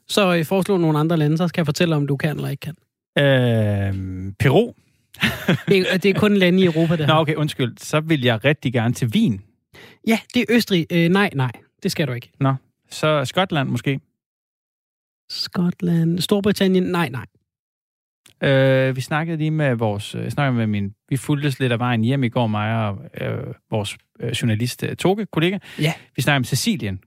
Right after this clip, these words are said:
Speaker 2: Kan jeg komme et smut til Italien?
Speaker 1: Øh, ja, det kan du helt overraskende godt. De
Speaker 2: Ja.
Speaker 1: opfylder, de op-, de opfylder kriterierne.
Speaker 2: De har også, øh, altså, jeg er meget glad for Italien, og de har jo været så meget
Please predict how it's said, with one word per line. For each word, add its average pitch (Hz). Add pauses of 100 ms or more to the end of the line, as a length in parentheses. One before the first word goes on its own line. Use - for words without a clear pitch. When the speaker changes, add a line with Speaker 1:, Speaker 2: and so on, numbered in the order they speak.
Speaker 2:
Kan 139
jeg 127
komme 131
et 131
smut 175
til -
Italien? 135 (180)
Speaker 1:
Øh, 170
ja, 254 (200)
det 269
kan 254
du 208
helt 185
overraskende 175
godt. 151
De 165
Speaker 2:
Ja. 208
Speaker 1:
opfylder, 175
de 226
op-, 214
de 240
opfylder 202
kriterierne. 139 (280)
Speaker 2:
De 131
har 143
også, 123
øh, 98
altså, 104 (180)
jeg 123
er 123
meget 120
glad 110
for 113
Italien, 104
og 98
de 131
har 123
jo 113
været 104
så -
meget 110